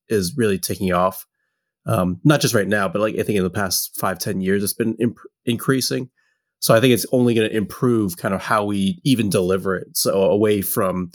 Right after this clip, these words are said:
away from, you know, standalone training events into actual ongoing, uh, engagement, ongoing coaching at all levels.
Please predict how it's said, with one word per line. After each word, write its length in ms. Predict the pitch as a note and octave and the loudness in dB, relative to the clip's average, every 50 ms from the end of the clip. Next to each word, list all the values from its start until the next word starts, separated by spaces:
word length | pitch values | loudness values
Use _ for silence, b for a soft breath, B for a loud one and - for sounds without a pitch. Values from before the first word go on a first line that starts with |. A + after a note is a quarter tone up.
| b b b b b b b b _ _ _ _ _ _ _ _ _ _ _ | b b b b b b b b _ _ _ _ _ _ _ _ _ _ _
away 260 | - B2+ A#2+ A#2 A2+ G#2+ | 4 6 6 6 6 4
from, 380 | - - A#2+ G2+ G2 G2+ G2+ | 2 2 2 2 2 2 2
you 100 | A2 G#2+ | 2 2
know, 140 | F#2+ F#2 F#2 | 2 2 0
standalone 720 | F#2 - - - B2+ A2+ A2 G#2+ G#2+ G2+ G2+ G2 G2 F#2+ | -2 -2 0 0 0 0 2 0 0 0 0 0 -2 -4
training 580 | F2 - - B2+ A2 G#2 G2+ G2 F#2+ F#2+ - - _ _ _ _ _ _ _ _ | -4 -4 -4 -4 -4 -2 -2 -2 -2 -4 -4 -8 _ _ _ _ _ _ _ _
events 800 | - G#2+ F2 E2+ A2 A#2 A2 G2 F2+ E2+ - - - - - _ | -4 -4 -2 0 2 2 2 0 -2 -4 -4 -2 -4 -4 -4 _
into 600 | - C3+ B2+ A#2 G#2+ - - - - G2+ F#2 - - | 0 2 2 2 2 0 -2 -2 0 2 2 2 2
actual 520 | G2 F#2+ F#2 - - - A#2 G2+ G2 F#2+ - | 0 -2 -2 -2 -4 -2 0 0 0 0 0
ongoing, 640 | G#2+ G#2 G#2 G2+ F#2+ F#2 F#2+ F#2 F#2+ F#2 F#2 E2+ B B B B B B B B B _ _ _ _ _ _ - | 0 -2 -2 -2 -2 -2 -2 -2 -2 -4 -6 -8 B B B B B B B B B _ _ _ _ _ _ -2
uh, 200 | B2 G#2+ G2 F#2 - | 0 0 0 0 0
engagement, 600 | G#2+ G#2+ G2 A#2 G#2+ G2+ F#2+ E2+ - G2 F#2 E2+ - | 0 2 4 4 4 4 2 0 -2 -2 -2 -2 -4
ongoing 440 | G2 F#2+ F#2 F#2 F2 G2 F#2 F#2 F2 | -4 -4 -4 -2 -2 -2 -2 -2 -2
coaching 640 | - - A2 G2+ F#2 - - A2 F#2+ F2+ F2+ F2+ E2+ | -4 -4 -4 -4 -4 -2 -2 -2 -2 -2 -4 -4 -2
at 100 | A#2+ A#2+ | 0 2
all 180 | A#2+ A#2 A2+ G2+ | 2 2 2 2
levels. 600 | F2+ E2 - - A#2+ D3 D#3 - - - - | 0 -2 -4 -8 -8 -6 -4 -4 -2 -4 -6